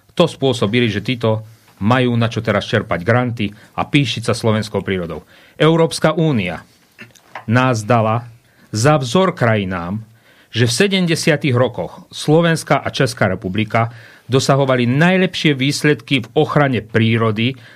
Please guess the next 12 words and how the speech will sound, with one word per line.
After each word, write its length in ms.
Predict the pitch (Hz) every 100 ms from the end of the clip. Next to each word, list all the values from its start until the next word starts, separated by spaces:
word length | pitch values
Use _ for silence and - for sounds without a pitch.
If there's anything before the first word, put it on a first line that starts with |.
| -
v 100 | 101
rámci 420 | 127 151 156 147 123
spolužitia 920 | 117 143 143 127 127 120 107 104 -
vidieka 720 | 107 127 131 139 117 123 117 - - _ _ _ _ -
v 180 | 98 135
rámci 400 | 160 165 - 156
celej 360 | - 190 185
Európy. 640 | 185 180 170 165 151 165 - _ _
Dávali 460 | - 123 156 160 165
nás 260 | 170 170 147
za 300 | 147 156 175
vzor. 400 | 113 98 82